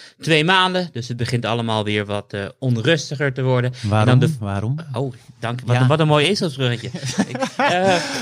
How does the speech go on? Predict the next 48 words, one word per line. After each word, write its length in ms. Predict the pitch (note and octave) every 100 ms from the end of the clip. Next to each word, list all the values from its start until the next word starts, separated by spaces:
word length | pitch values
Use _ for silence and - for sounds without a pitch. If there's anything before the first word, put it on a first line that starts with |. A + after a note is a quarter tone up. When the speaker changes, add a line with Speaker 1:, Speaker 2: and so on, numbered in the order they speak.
| -
Speaker 1:
ik 120 | E3
Speaker 2:
Ja, 80 | D#3+
Speaker 1:
wou 120 | G3
Speaker 2:
het 80 | G3
Speaker 1:
wel 0 |
Speaker 2:
zou 160 | F#3+
Speaker 1:
voor 140 | G3+ G3+
je 40 |
Speaker 2:
toch 100 | F#3+
Speaker 1:
gaan 80 | D#3+
Speaker 2:
wat 80 | F#3+
zijn? 120 | B3+
Speaker 1:
maken, 200 | A3+ F#3+
Maarten. 380 | D#3 A#2+ - F3+
Speaker 2:
Ja, 80 | E3+
ja, 80 | F#3
Speaker 1:
De 60 |
Speaker 2:
oké. 100 | D3+
Speaker 1:
vraag 240 | C#3 G3 F3+
is 120 | C#3
waarom. 420 | D#3 D#3 G3+ C#3+
Nou 120 | D#3+
ja, 120 | F3 D3+
dat, 100 | C#3+ - _
ik 240 | - E3+ C3
denk 360 | E3+ F#3 F3 C3+
dat, 300 | C#3+ C3 D3
eh, 360 | C#3+ B2+ A#2+ A#2+ - - - - - _
inflatie 880 | - D3+ B2+ E3 E3+ E3 - A#2+ G2 - - -
aan 200 | C#3 C#3
de 320 | C3 B2 A#2 A#2+
tweede 520 | D#3 D#3 C#3+ A2 G2
golf 420 | - E3 E3+ D#3+
begonnen 420 | - C#3 E3+ D#3+ E3+
is. 140 | F#3+
En 60 | C3
als 80 |
je 80 | B2+
kijkt 240 | B2 A2+ A#2
in 60 |
de 60 | A2+
geschiedenis 600 | A#2+ - C3+ B2+ B2 A2
met 140 | A#2
inflatie 540 | A#2 A#2 B2 B2 B2 -
zie 120 | B2
je 80 | G#2+
altijd, 560 | A2+ A#2 A#2 G#2+ G#2+
eh, 220 | A2+ G#2+